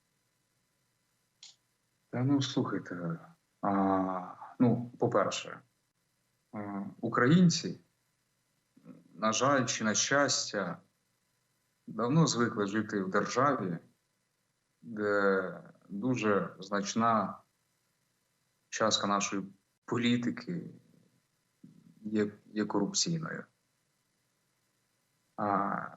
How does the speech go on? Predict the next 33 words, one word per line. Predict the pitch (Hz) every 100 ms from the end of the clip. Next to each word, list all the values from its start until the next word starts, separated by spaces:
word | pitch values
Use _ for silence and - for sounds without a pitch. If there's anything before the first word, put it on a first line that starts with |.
| -
сказати, | - - 107 131 127
що | -
це | 123 -
когось | 120
здивувало, | 107 110 117 117 120 131 110 101
і | 98
тут | 110 104
хтось | 113 101
про | -
це | 104 101
почав | - 104 107 101 101 - -
особливо | - 98 107 107 98
говорити, | 101 101 107 117 113 90
ну, | 87 92 90 85 - - _
ні. | - 95 170 170 - - _ _ _ _ _ _ _ _ _ _ _ _ - 170 _ _ -
Тому | 104 113 113 104 - - -
в |
даному | 110 113 110 110
випадку, | 135 131 104 -
мабуть, | 98 98 107
це | 101 101
навіть | 104 101 95 - _
зіграло | 95 98 101 104 101
на | 101
краще, | 110 123 131 - 95 87 _ _ _
бо | 101 104 98 98 92 87
люди | 104 123 123
не | 107 101
особливо | - 101 110 104 98
демотивувались | 98 98 98 95 101 107 104 87 -
від | 95 87
цієї | - 98 92 98
інформації. | - - 85 - - -